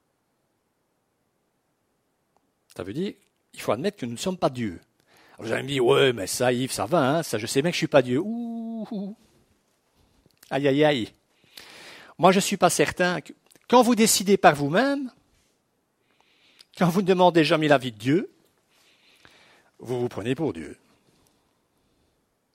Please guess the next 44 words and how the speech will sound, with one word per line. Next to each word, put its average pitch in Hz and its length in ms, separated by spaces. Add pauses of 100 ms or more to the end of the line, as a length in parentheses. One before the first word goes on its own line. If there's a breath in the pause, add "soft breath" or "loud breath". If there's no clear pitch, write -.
(120)
Mais 127 160
je 120 100
vous 135 80
rappelle, 139 360 (260)
il 156 80
n'y 127 60
a 127 40
que 147 140
Dieu 240 380
qui - 220
sait 175 400
être 156 280
Dieu, 117 260
hein. 123 120 (340)
Il 120 220
est, 113 180
lui, 131 180
par 156 220
nature, 214 400
il 185 80
est 151 60
formaté 175 440
pour, 131 340
il 120 120
est 117 60
comme 147 160
ça 170 160
par 160 120
nature. 127 360 (640 soft breath)
Euh, 123 220
nous, 151 160
pas. - 260 (840 soft breath)
Donc 127 140
déjà, 147 280
nous, 202 120 (340)
il 139 80
faut 151 280
accepter 196 500
que 220 40
nous 185 60
ne 156 40
serions 170 280
qu'une 165 200
branche. - 420